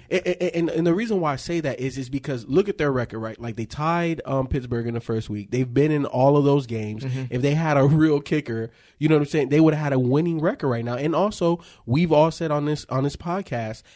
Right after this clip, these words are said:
Speaker 1: if Baker would have started, we feel that they would have won more games, especially early on in the season, right? Would Hugh get fired i-, if they had more
Speaker 2: No.
Speaker 1: wins? And, and, and then,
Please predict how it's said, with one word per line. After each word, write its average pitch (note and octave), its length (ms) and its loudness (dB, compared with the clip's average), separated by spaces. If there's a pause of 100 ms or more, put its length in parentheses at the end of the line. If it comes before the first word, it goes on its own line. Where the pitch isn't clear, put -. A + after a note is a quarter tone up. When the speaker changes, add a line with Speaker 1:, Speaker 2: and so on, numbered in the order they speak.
(160)
Speaker 1:
if A#2+ 320 -2
Baker D#3+ 340 0
would C#3+ 140 2
have C#3 80 -2
started, A#2+ 380 -2
we D#3 280 0
feel C#3 680 -6
that B2+ 180 -4
they C3+ 100 0
would B2+ 180 0
have A#2 80 2
won A#2 320 -4
more A2+ 220 -6
games, A2 380 -10
especially C3 460 -6
early A#2 260 -2
on A2+ 180 -4
in A2 100 -8
the G#2+ 60 -8
season, F#2+ 400 -10
right? G2 300 -8
Would C3+ 140 2
Hugh D#3+ 200 0
get D3 180 2
fired D#3+ 460 0 (180)
i-, C#3+ 160 0
if C#3 120 -2
they D3 100 2
had D#3 200 2
more C#3+ 180 4
Speaker 2:
No. D#3+ 100 10
Speaker 1:
wins? A#3+ 220 4 (180)
And, F3 240 0
and, F3 240 0
and E3+ 160 0
then, A#3 360 -2